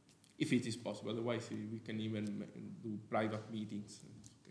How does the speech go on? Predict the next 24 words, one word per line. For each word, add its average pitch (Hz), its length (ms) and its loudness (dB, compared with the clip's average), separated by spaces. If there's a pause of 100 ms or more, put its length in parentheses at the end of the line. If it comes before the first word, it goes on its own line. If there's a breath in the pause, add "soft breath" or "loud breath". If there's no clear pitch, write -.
(3000 soft breath)
Okay. 117 280 6 (100)
Okay, 139 460 10
um, 127 220 2 (220)
so - 140 8
today 262 240 12
we 202 120 12
will 165 140 12
see 165 340 10
the, 127 380 6
uh, 123 60 6 (260)
the 135 60 6
first 196 400 8
one, 285 200 8 (100)
and 233 180 10
then 180 160 12
the 160 100 10
config 190 400 8
and 151 140 8
topology 131 480 8
files 104 440 4 (220)
that 196 220 8
are 147 220 12 (360)
the, 160 100 4
uh, 143 240 0